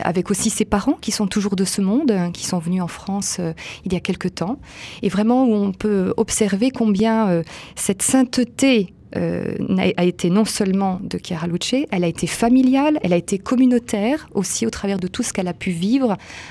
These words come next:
avec tous les jeunes, avec tous les membres aussi des Focolari et les je-, les, les personnes de la paroisse, l'évêque du lieu, avec qui il y a eu une communion permanente. En fait, Chiara Luce, je crois ce qu'elle, ce qu'elle a aussi de particulier, c'est que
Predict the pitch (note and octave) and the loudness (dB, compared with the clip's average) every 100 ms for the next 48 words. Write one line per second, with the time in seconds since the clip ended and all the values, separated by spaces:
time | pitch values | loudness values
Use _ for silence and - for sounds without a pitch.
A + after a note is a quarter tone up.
0 | - F#3 F3+ - A#3 A3 F3+ F#3 G#3 B3+ | -8 -6 -4 -4 0 2 2 0 2 0
1 | - F#3 F3+ - G#3 G3 G3+ C4+ A#3 G#3 | 0 -6 -6 -4 2 4 4 4 2 0
2 | - A3+ F#3+ - F3 E3+ D#3+ G#3 G#3+ A3+ | 0 -2 -2 -4 -2 -2 -2 -4 0 0
3 | - - - - D2 F#3+ F#3+ F3 F#3 F#3+ | -2 -12 -12 -8 -2 0 0 0 -4 -4
4 | F#3 - F#3 F#3+ F#3+ - G3 F#3 E3 - | -6 -4 -4 -4 -4 -2 0 0 0 -2
5 | D#3+ D#3+ G3 - - - E3 G3 F3+ E3+ | -4 -2 -4 -6 -14 -4 0 2 0 -2
6 | E3 E3+ E3 G3 - - - G3+ A3+ D4+ | -2 -2 0 -2 -4 -10 -2 0 2 4
7 | C#4 C#4 A#3 - B3+ A#3+ A#3 A3+ A#3 A3+ | 6 6 4 2 4 8 8 6 2 0
8 | E3+ E3+ D3 C#3+ - - - - A#3 C#4+ | -2 -2 -4 -4 -6 -10 -8 -4 0 -2
9 | - - - - - - A#3+ B3+ D4+ - | -4 -14 -14 -16 -6 0 2 2 0 -2
10 | B3 - - - - A3 G#3+ G#3 A#3+ - | -2 -2 -4 -4 -4 -2 -2 -2 -4 -4
11 | G#3 - G#3+ A#3 B3+ C#4 - A3 G#3+ | -6 -6 -4 -2 0 0 0 0 0